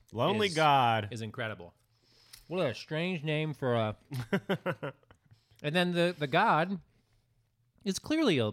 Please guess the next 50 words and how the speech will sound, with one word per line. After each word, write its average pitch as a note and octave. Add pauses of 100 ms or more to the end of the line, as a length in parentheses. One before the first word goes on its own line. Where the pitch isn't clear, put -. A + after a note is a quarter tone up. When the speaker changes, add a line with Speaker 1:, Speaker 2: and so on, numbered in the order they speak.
Speaker 2:
little C3
boy. B2+ (160)
Speaker 1:
Yeah. C3+ (880)
Speaker 2:
With C3
a B2
halo C3+ (160)
and, A2+ (120)
and A2+ (140)
wings. B2+ (120)
I B2+
like D3+
how C#3+
it, C#3+ (920)
it -
just -
seems D#3
like B2+
a A2+
very A2+
Christian G#2 (140)
<laughs> -
version B2
of G2+
God. G#2
Speaker 1:
I E3+
love E3+
the D3
Speaker 2:
Who C#3
is C3+
also C3
a G#2+
child. G#2+
Imagine F3
if E3+
you E3+
met C3
God A2+
and A2
he A2
was G#2+
just G#2+
a -
little G#2+
kid, A#2
you A2+
would G2+
be A#2
like, A2
"Fuck -
you." A2